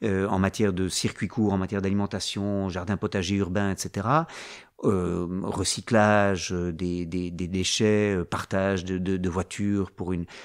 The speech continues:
euh, pour une mobilité qui ne passe pas par la possession d'une voiture individuelle, et cetera. Il y a,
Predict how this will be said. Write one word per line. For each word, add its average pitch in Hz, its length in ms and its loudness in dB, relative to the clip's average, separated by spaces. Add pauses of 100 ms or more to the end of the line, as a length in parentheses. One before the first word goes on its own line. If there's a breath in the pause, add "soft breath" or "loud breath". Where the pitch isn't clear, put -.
(300 loud breath)
euh, 87 720 -2 (100)
pour 95 200 -2
une 92 100 4 (160)
mobilité 92 840 0
qui 92 140 -6
ne 92 40 -2
passe 90 200 -4
pas 92 180 0
par 85 220 -2
la 80 140 -4 (220)
possession - 460 -2
d'une 92 80 2
voiture 92 220 -2
individuelle, 95 320 2
et - 20 0
cetera. 139 300 2
Il - 20 4
y 104 60 4
a, - 60 -4